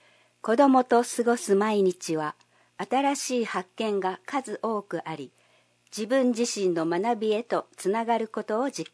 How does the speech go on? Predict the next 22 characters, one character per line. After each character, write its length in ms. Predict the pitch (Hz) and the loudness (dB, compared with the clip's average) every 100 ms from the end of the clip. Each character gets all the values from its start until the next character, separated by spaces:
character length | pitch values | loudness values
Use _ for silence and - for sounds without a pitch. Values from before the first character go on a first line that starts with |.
| - | -6
感 240 | 165 160 | -4 -4
し 120 | - | -8
て 160 | - 226 | -6 -6
い 60 | 160 | -6
ま 200 | 131 143 | -10 -16
す。 280 | - - _ _ _ _ _ _ _ _ _ _ _ _ _ _ _ _ _ _ _ _ _ _ _ _ _ _ | -20 -20 _ _ _ _ _ _ _ _ _ _ _ _ _ _ _ _ _ _ _ _ _ _ _ _ _ _
小 320 | - 269 302 | 0 4 4
中 280 | - 277 269 | 4 4 4
学 200 | 254 254 _ | 4 0 _
校 300 | 170 151 - | -4 -2 -4
臨 280 | 156 247 285 | 0 4 4
時 180 | 254 247 | 2 -2
的 440 | 233 233 - 202 | -2 -4 -4 -4
任 300 | 175 214 262 | 0 2 2
用 240 | 254 226 208 - | 2 2 0 -2
教 240 | 220 208 | 0 2
職 380 | 208 180 - 180 | 0 -6 -4 -2
員。 280 | 151 123 123 _ _ _ _ _ _ _ _ _ _ _ _ _ _ _ _ _ | -2 -4 -10 _ _ _ _ _ _ _ _ _ _ _ _ _ _ _ _ _
募 140 | 202 220 | -2 0
集 420 | - - 285 - | 2 4 4 2
職 340 | - 214 - | -2 -4 -2
種。 300 | 226 - 131 | -4 -4 -6